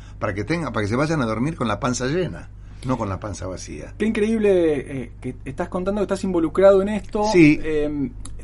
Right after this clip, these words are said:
Speaker 2: digo, en un nivel tan, em, tan primario de necesidad. Quiero decir, el, el actor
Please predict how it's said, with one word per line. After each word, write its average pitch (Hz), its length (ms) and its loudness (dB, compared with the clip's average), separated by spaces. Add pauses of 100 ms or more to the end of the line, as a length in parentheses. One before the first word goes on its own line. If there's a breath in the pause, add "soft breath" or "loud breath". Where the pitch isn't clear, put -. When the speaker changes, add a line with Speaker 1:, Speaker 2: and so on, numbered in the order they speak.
Speaker 2:
digo, 190 220 2
en 165 220 -2
un 214 80 2
nivel 226 340 4
tan, 220 380 0 (360 loud breath)
em, 135 840 0 (160)
tan 196 180 0
primario 190 500 6
de 156 60 2
necesidad. 139 440 -2
Quiero 165 160 0
decir, 147 200 -2
el, 123 220 -2
el 156 100 -2
actor 226 520 2